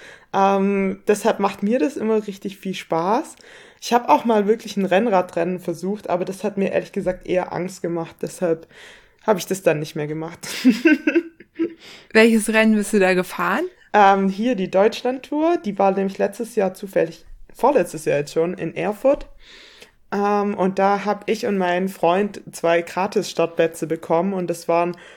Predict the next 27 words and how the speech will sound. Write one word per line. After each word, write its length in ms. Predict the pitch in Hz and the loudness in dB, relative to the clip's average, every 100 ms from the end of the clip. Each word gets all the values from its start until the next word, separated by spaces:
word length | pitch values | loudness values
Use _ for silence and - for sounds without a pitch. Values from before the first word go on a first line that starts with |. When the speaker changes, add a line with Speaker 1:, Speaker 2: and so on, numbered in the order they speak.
| _ _ - | _ _ -2
Speaker 1:
hundertdreizehn 840 | 226 226 - - 202 208 - 202 | 2 0 -2 -2 -2 0 -2 -2
Kilometer 800 | 196 262 277 269 262 254 254 - | -2 -4 -2 -4 0 0 0 0
und 300 | 180 185 185 | -4 -2 -2
dann 200 | 175 180 | -2 -2
hat 160 | 190 | -4
mein 140 | 190 185 | -4 -4
Freund 260 | - 208 | -2 -2
gesagt, 300 | 208 185 175 - | -2 -2 -2 -6
"Ach 180 | - | -6
ja, 200 | 202 208 | -2 0
komm, 280 | 214 - 214 | 0 -4 -6
fahren 240 | 247 185 185 | -2 -2 -2
wir 60 | |
das 200 | 180 185 | -4 -6
zusammen." 600 | - 160 160 160 196 294 - - - - - _ | -8 -4 -2 0 -4 -6 -12 -20 -20 -20 -20 _
Ähm, 280 | 185 190 190 | 2 4 4
und 120 | 185 | 2
das 120 | 196 202 | 0 0
hat 160 | 233 | 2
mir 140 | 208 190 | 2 4
riesen 380 | 240 320 262 | 6 6 4
Spaß 480 | 214 - 175 196 196 | -2 0 2 2 0
gemacht, 640 | 160 151 151 175 208 - | -6 -4 -2 -2 -4 -4
also 400 | - 170 170 175 170 | 0 0 0 -4 0
war, 220 | 170 165 | 0 2
war 160 | 170 170 | 0 -2
richtig 380 | 196 - 202 | -4 -8 -8